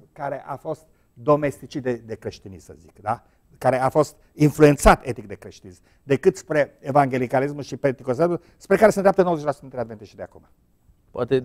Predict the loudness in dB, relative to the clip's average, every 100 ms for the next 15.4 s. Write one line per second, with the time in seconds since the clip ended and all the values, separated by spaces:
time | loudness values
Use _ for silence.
0 | -2 -2 2 2 2 -2 -18 _ _ -2
1 | 6 10 12 12 12 10 8 10 10 8
2 | 6 6 8 10 10 10 8 6 8 8
3 | 8 6 4 0 -6 0 0 0 -16 -16
4 | 4 8 10 8 6 2 2 0 4 4
5 | 6 6 4 4 6 6 4 -6 -6 -4
6 | -8 -10 -18 -16 -12 -10 -8 -8 -8 -12
7 | -16 _ -20 -8 0 0 0 -2 2 2
8 | 4 2 0 -8 -4 0 0 -2 -4 -6
9 | -6 _ 0 2 2 -6 0 0 0 -2
10 | -2 0 0 0 4 6 6 4 2 2
11 | -2 -4 -2 -4 -4 -2 -2 0 0 -2
12 | -2 -4 -4 -8 -8 -18 _ _ -12 -6
13 | -4 -4 -6 -6 -2 -2 0 0 0 -8
14 | -8 -6 -6 -10 -20 -20 -18 -18 -20 -20
15 | -20 -20 -20